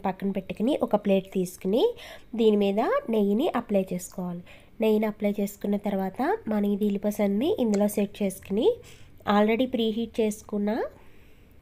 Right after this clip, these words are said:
ఈ ప్యాన్లోకి దీన్ని ట్రాన్స్ఫర్ చేసుకుని ఒక పదిహేను నిమిషాల పాటు కుక్ చేసుకోవాలి.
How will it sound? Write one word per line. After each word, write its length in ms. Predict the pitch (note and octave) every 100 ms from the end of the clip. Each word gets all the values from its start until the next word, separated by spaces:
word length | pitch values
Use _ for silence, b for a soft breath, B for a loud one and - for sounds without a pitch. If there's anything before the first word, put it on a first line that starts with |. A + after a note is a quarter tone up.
| - G#3
ఈ 40 | G#3+ G#3
ప్యాన్లోకి 600 | G3 G3+ G3+ G3 D4 A4+ B4+ - G3+
దీన్ని 280 | G3 G3 F#3+ F#3+
ట్రాన్స్ఫర్ 420 | G3 G3 A3 G#3
చేసుకుని 500 | G#3 F#3+ - G#3 B3 B4 C5+ B B B B B B B - G3
ఒక 200 | - F#3 F#3+
పదిహేను 360 | G3 G3+ G#3 G3+
నిమిషాల 360 | G3 - G#3 G#3
పాటు 240 | G#3 G3 C#4 F#4+
కుక్ 180 | D#4 - F#3
చేసుకోవాలి. 540 | F#3 - F3 E3